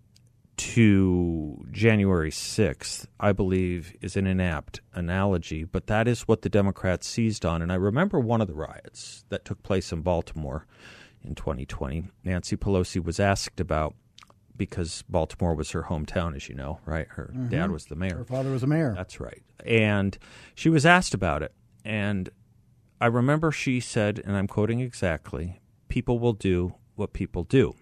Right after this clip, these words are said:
Speaker 1: And I remember when she said that, what I said on this show. I said, "We have a problem. We have a real problem if the Speaker of the House is going to be an apologist for a riot, saying people will do what people will do."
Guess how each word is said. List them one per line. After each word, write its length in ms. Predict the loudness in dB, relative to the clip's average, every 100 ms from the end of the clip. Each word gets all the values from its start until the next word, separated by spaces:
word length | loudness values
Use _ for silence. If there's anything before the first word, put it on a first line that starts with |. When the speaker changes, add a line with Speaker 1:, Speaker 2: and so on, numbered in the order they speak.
| _ _
Speaker 1:
And 120 | -2
I 20 | 0
remember 380 | 2 2 2
when 120 | 2 2
she 140 | 0
said 300 | 0 2 2
that, 200 | -2 -4
what 120 | -2
I 80 | -2
said 240 | -2 0
on 180 | 0 0
this 100 | -2
show. 460 | -4 0 0 -2 -10 _ -20 -20 -20 -20 _ _ -4
I 140 | -4
said, 640 | -2 -4 4 6 6 4 0 -12 _
"We 180 | 2 4
have 140 | 4
a 40 | 2
problem. 540 | 4 6 4 0 -8 -12 -20 _ _ -16 -2
We 140 | 0
have 100 | 2
a 60 | 2
real 240 | 4 4
problem 420 | 6 6 6 4
if 140 | 2 -4
the 80 |
Speaker 400 | -8 -2 0 4
of 80 | 4
the 140 | 4 4
House 440 | 2 0 -4 -8
is 140 | -8
going 240 | 0 2 2
to 60 | 0
be 140 | 0
an 60 | 0
apologist 640 | 0 2 2 2 -2 -6
for 280 | 0 2 4
a 20 |
riot, 420 | 4 2 2 -2
saying 300 | -6 -4 -4
people 300 | -4 -2 -2
will 100 | -2
do 220 | -2 0
what 160 | 0 -2
people 260 | -4 -4 -4
will 140 | -6
do." 340 | -4 -4 -4